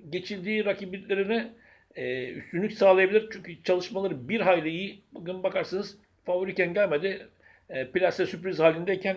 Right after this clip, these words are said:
e, kazanabilir arkadaşlar. Durumu çok iyi çünkü son beşinciliğine kesinlikle ölçü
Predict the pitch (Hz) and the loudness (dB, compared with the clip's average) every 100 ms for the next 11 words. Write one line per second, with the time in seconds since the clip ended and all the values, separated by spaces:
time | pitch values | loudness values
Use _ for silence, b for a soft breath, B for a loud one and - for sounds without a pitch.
0 | 190 160 151 - 151 175 175 202 185 170 | -2 -4 -2 -2 0 2 2 2 2 2
1 | 160 190 - 143 143 160 180 180 190 185 | 0 -4 -6 -10 -4 -2 -2 0 -2 -2
2 | 175 170 - 208 - B B _ 170 180 | -10 -10 -6 -8 -8 B B _ -6 -4
3 | 180 185 165 175 190 185 165 185 196 196 | -4 -6 -8 -6 -6 -8 -8 -8 -8 -4
4 | 214 214 160 147 - 202 | -4 -2 -4 -4 -4 -10